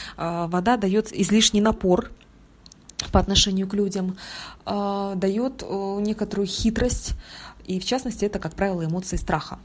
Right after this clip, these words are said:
А, то есть это все элемент воды, да, эмоции воды. То есть мы сегодня говорим как раз об эмоциональном фоне, а, вот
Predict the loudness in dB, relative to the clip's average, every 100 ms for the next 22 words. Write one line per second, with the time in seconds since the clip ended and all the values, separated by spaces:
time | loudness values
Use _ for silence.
0 | -20 -20 -20 -20 -20 -18 -12 -12 -12 -12
1 | -8 -6 -4 -4 -2 -2 -2 -2 -4 -2
2 | -2 -2 -4 -4 -2 -2 -4 -2 -2 -2
3 | -6 -10 -18 -16 -14 -8 -4 -2 0 0
4 | 0 0 0 0 -2 -2 -2 -2 -2 -2
5 | -2 0 0 0 -2 -2 0 0 -2 -4
6 | -4 -4 -4 -4 -8 -10